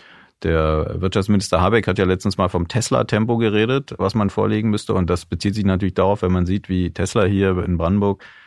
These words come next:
diese Gigafactory gebaut hat. Die haben innerhalb von zwei Jahren dieses Ding hochgezogen. Die haben gebaut, ohne eine Genehmigung zu haben vorher. Die haben gesagt, wir nehmen das Risiko auf uns, wir stellen dieses Ding hier hin. Und falls wir hinterher keine Genehmigung bekommen, unser Pech.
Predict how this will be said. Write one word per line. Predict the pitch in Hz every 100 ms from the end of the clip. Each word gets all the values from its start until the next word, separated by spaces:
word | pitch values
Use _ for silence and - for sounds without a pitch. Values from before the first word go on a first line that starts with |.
| - _ 101
diese | 92 87
Gigafactory | 107 107 - 92 - 104
gebaut | 95 82 82 104
hat. | 107 104 - - - -
Die | 98
haben | 104
innerhalb | 92 92
von | 92
zwei | 85 87
Jahren | 92 101
dieses | 92 92
Ding | 95 104
hochgezogen. | 117 - 104 110 104 110 87
Die | 87
haben | 98 117
gebaut, | 87 82 101 131 -
ohne | 104 113
eine | 101
Genehmigung | 92 98 117 85 78
zu | - 76
haben | 78 80 -
vorher. | 87 80 - - _
Die | - 90
haben | 95
gesagt, | 92 95 -
wir | 92
nehmen | 92
das | 98 90
Risiko | 110 101 90 95
auf | 110 120
uns, | 127 110
wir | 90
stellen | 92 95
dieses | 95 92
Ding | 98 101
hier | 90
hin. | 117 147 - - - -
Und | - 98 95 - -
falls | - - 110 -
wir | 110
hinterher | 113 113
keine | 98 101 104
Genehmigung | 95 95 110 101
bekommen, | 92 - 95 92
unser | 87 85 80
Pech. | - 78 - -